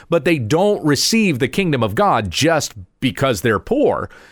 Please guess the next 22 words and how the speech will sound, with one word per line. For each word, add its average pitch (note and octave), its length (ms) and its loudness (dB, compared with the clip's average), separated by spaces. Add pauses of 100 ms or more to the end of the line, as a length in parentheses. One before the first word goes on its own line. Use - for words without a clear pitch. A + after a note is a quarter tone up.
(140)
And E3 160 0
when G#3+ 160 2
we G3 140 2
read E3+ 240 2
in D#3 80 2
the C3 80 0
Sermon D3 320 0
on A2+ 140 2
the G2+ 80 0
Mount F3 340 0
in C3+ 140 0
Matthew C3 280 0
chapter B2+ 360 0
five, F#3 400 2
it C#3 120 -2
says, B2+ 220 0
"Blessed C#3+ 380 0
are C3+ 180 2
the A#2+ 80 0
poor D3+ 540 0
in D3+ 260 0
spirit." - 800 -2